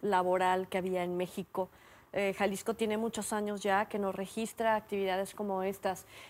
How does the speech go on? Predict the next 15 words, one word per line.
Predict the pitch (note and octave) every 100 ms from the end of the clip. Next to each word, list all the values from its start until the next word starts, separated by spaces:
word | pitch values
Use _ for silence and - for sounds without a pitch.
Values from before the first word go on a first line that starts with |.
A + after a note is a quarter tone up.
| - -
En | G3+ G#3 G#3 -
estas | A3+ A3+ C4+ -
quejas | - B3+ B3 B3 -
que | - G#3+
ha | G3+ G#3 A3 A3+ A3+
usted | G3+ - A3
recibido | A3 G#3 G#3 A3 G#3+
en | G#3+
este | G#3+ - A3
año | G#3 G#3 G#3+ G#3 G3 F3
dos | D#3+ F#3+
mil | G3+ G#3+ G#3
diecisiete, | G#3+ G3 - G#3 G3+
estas | G3 G3 F#3+
setecientas | F#3 G3 F#3 A3+ A3 G#3+ G#3